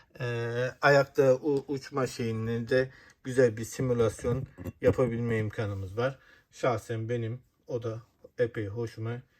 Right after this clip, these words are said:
giden şey oldu. Şu minifigürleri sonra minifigürleri gelmeden evvel hemen şimdiden ayırmış olayım. Ki sonra minifigürlere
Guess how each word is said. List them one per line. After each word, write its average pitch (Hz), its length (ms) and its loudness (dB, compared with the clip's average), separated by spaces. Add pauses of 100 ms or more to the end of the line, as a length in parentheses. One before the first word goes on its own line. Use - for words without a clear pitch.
(180)
giden 110 360 -8 (800)
şey 117 160 2
oldu. 101 280 2
Şu - 180 -2
minifigürleri 135 720 6
sonra 120 380 10
minifigürleri 113 920 4 (380)
gelmeden 110 500 4
evvel 107 340 4 (380)
hemen 110 300 2
şimdiden 107 640 0
ayırmış 123 480 6
olayım. 127 380 2 (420)
Ki 120 300 0 (580)
sonra 107 340 -8
minifigürlere 107 920 -8